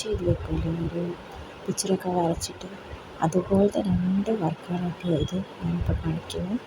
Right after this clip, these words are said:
അപ്പോൾ നമ്മളിതാ വീഡിയോയിൽ കാണുന്നത് പോലെ, ഏഹ്, സ്ക്വയർ പോലെ അങ്ങനെ കണ്ടു, അങ്ങനെ വരയ്ക്കുന്ന ആ സ്ക്വയർ വരച്ചത് നമ്മൾ സർക്കിളാക്കി മാറ്റുന്നത് കണ്ടുകൊണ്ടിരിക്കുന്നത് കേട്ടോ. അങ്ങനെ സർക്കിളാക്കി മാറ്റുകയാണ് എല്ലാ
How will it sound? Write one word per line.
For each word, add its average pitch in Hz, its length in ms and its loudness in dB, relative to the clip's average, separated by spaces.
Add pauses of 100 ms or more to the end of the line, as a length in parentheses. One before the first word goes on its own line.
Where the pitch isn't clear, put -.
(600)
അപ്പോൾ - 240 0
നമ്മളിതാ 196 400 8 (520)
വീഡിയോയിൽ 180 300 4 (120)
കാണുന്നത് 175 360 0
പോലെ, 180 380 0 (680)
ഏഹ്, 180 200 2
സ്ക്വയർ 196 460 6 (100)
പോലെ 202 260 6
അങ്ങനെ 185 280 2
കണ്ടു, 165 200 2 (880)
അങ്ങനെ 185 240 6
വരയ്ക്കുന്ന 196 380 0 (680)
ആ 247 140 2
സ്ക്വയർ 175 520 6
വരച്ചത് - 420 0 (260)
നമ്മൾ 185 260 -2 (120)
സർക്കിളാക്കി 180 680 2
മാറ്റുന്നത് 156 600 0 (100)
കണ്ടുകൊണ്ടിരിക്കുന്നത് 160 880 -2
കേട്ടോ. 170 80 -2 (560)
അങ്ങനെ 220 320 2
സർക്കിളാക്കി 196 760 0 (340)
മാറ്റുകയാണ് 165 560 0
എല്ലാ 156 200 2